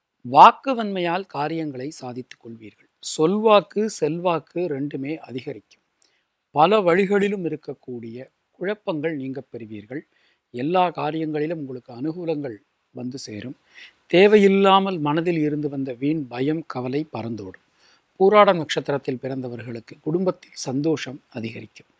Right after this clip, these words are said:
உங்களுடைய அதிர்ஷ்டமான எண்கள் இரண்டு, மூன்று. அதிர்ஷ்டமான நிறம் மஞ்சள். மகர ராசி அன்பர்களே, கிட்டத்தட்ட நீண்ட நெடும் காலகட்டத்திற்கு பிறகு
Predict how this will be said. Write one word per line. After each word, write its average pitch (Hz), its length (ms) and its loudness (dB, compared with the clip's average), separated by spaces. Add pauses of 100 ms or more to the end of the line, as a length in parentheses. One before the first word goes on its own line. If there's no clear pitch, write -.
(320)
உங்களுடைய 214 460 8
அதிர்ஷ்டமான 135 540 -4
எண்கள் 120 420 -8
இரண்டு, 160 440 2
மூன்று. 131 600 -4
அதிர்ஷ்டமான 120 640 -6
நிறம் 139 380 -6
மஞ்சள். 135 440 -6 (840)
மகர 175 280 8
ராசி 147 480 4
அன்பர்களே, 120 400 -6 (120)
கிட்டத்தட்ட 165 360 0
நீண்ட 220 480 4
நெடும் 196 380 4
காலகட்டத்திற்கு 165 720 0
பிறகு 151 580 -2